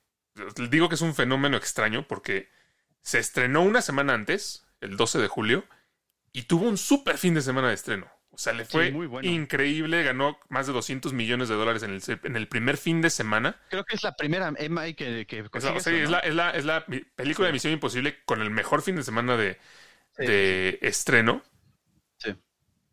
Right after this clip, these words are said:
Speaker 1: Pero la estrenaron una semana antes de esto, que, te, que venía siendo muy
Speaker 2: Sí,
Speaker 1: mediático, que
Speaker 2: Cataclysm.
Speaker 1: todo el mundo quería ver Barbie y Oppenheimer. Y entonces
Speaker 2: Sí.
Speaker 1: en el segundo fin de semana, ¡pum!, se fue para abajo. Y
Speaker 2: Sí,
Speaker 1: nunca
Speaker 2: sí,
Speaker 1: logró
Speaker 2: fue un año.
Speaker 1: levantarse. Yo pensaba que se iba a lograr levantar, no lo logró.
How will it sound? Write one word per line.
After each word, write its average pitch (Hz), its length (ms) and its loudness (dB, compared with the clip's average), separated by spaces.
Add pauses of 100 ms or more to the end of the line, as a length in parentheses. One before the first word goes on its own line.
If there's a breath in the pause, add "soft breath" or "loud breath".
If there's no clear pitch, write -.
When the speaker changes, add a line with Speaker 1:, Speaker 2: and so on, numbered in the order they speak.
Speaker 1:
Pero 196 500 6 (100)
la - 80 -10
estrenaron 127 440 -2
una 170 100 0
semana 139 340 0
antes 131 280 -2
de 143 140 4
esto, 143 260 -2
que, - 80 -12
te, - 180 -10
que 110 140 -6
venía 104 500 -4
siendo 156 240 -4
muy 156 120 -2
Speaker 2:
Sí, 151 80 -2
Speaker 1:
mediático, 143 440 -2
que - 60 -8
Speaker 2:
Cataclysm. 139 160 -2
Speaker 1:
todo 175 100 4
el 170 60 0
mundo 170 240 -2
quería 151 180 0
ver 143 160 -2
Barbie 139 320 0
y 127 60 0
Oppenheimer. 123 580 -2 (380 soft breath)
Y 120 140 -8
entonces 143 280 0
Speaker 2:
Sí. 190 40 2
Speaker 1:
en 175 80 6
el 135 60 4
segundo 131 300 0
fin 143 120 -4
de 143 80 -4
semana, 127 400 0 (120)
¡pum!, 135 220 -2
se - 140 -10
fue 127 120 0
para 113 180 4
abajo. - 260 0 (680)
Y 156 120 0
Speaker 2:
Sí, - 80 4
Speaker 1:
nunca 160 240 2
Speaker 2:
sí, 180 60 2
Speaker 1:
logró 135 160 6
Speaker 2:
fue 123 60 4
un 120 40 0
año. 127 80 0
Speaker 1:
levantarse. 107 500 -4
Yo 127 100 -2
pensaba 151 280 0
que 131 80 -2 (160)
se 117 80 -4
iba 131 80 2
a 131 40 2
lograr 113 200 2
levantar, 117 340 -2
no 127 160 0
lo 127 100 2
logró. 107 360 0